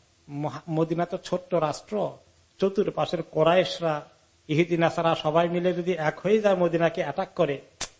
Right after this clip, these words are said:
তাহলে তো আবার দেখা গেল মোহাম্মদের সঙ্গে থাকলে আবার বিপদ আসলে তো বড় বিপদ চলে আসবে, তো ওইদিকে লাইন ঠিক রাখে, আবার তাদের সঙ্গে যোগাযোগ রাখে যে আমরা উপরে উপরে তাদের সঙ্গে আছি,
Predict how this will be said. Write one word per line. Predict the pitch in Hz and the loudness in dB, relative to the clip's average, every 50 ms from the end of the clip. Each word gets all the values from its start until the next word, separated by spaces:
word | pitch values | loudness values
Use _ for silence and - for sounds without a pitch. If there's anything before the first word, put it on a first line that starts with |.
| _ _ _ _ _ _ _ _ | _ _ _ _ _ _ _ _
তাহলে | - - - 175 180 180 | -2 -2 -2 -2 -4 -2
তো | 170 180 | 2 4
আবার | 165 151 160 156 | 4 4 4 4
দেখা | 156 151 135 156 160 | 2 2 0 0 0
গেল | 147 160 156 156 | 0 0 -2 -2
মোহাম্মদের | 143 151 139 143 160 165 160 156 151 | -2 -2 -2 -2 -2 -2 -2 -4 -4
সঙ্গে | - 160 160 151 | -4 -4 -4 -4
থাকলে | - - - 151 - 151 151 151 | -6 -4 -6 -6 -4 -2 0 0
আবার | 147 139 147 143 143 143 - - _ _ _ _ _ _ _ _ _ _ _ - 135 | 2 2 0 0 -2 -2 -10 -20 _ _ _ _ _ _ _ _ _ _ _ -8 -2
বিপদ | 139 160 156 175 175 160 160 | 0 0 2 2 2 2 2
আসলে | 147 - - 165 | 0 0 -2 -6
তো | 165 - 160 | -4 -4 -2
বড় | 143 156 156 151 | 2 4 4 4
বিপদ | 139 143 131 143 143 - - - _ - | 2 0 -2 -2 -4 -6 -8 -20 _ -4
চলে | 160 156 147 143 | -2 -2 0 0
আসবে, | 135 131 131 135 151 160 - _ _ _ _ _ _ _ _ _ - | -2 -4 -8 -12 -16 -18 -20 _ _ _ _ _ _ _ _ _ 2
তো | - 165 | 4 6
ওইদিকে | 190 190 180 185 196 202 196 | 8 8 8 8 6 6 6
লাইন | 180 175 175 170 160 | 6 6 6 6 2
ঠিক | - - 156 - | 0 -2 -4 -2
রাখে, | 143 139 - - 120 | 0 -2 -2 -2 -10
আবার | 110 104 - 92 - _ _ _ _ _ _ _ _ _ _ _ _ _ _ _ _ _ _ _ - | -14 -14 -16 -20 -20 _ _ _ _ _ _ _ _ _ _ _ _ _ _ _ _ _ _ _ 2
তাদের | - 170 175 190 - | 4 4 4 4 0
সঙ্গে | - 190 190 196 185 | 0 0 0 0 2
যোগাযোগ | 180 185 180 180 160 156 135 | 2 4 4 4 4 2 0
রাখে | 147 143 123 - 160 | 0 -2 -2 -2 0
যে | 147 165 | 0 0
আমরা | 156 156 160 185 196 202 190 190 - - _ - | 0 0 0 0 2 2 2 0 -2 -8 _ -4
উপরে | 208 196 - 202 196 185 | -2 0 2 2 2 2
উপরে | 165 151 185 185 | 2 2 0 0
তাদের | - 185 175 165 180 | 0 0 0 -2 0
সঙ্গে | - 214 220 214 226 | 0 2 4 4 4
আছি, | 214 202 - - 240 226 175 | 4 2 2 2 2 2 2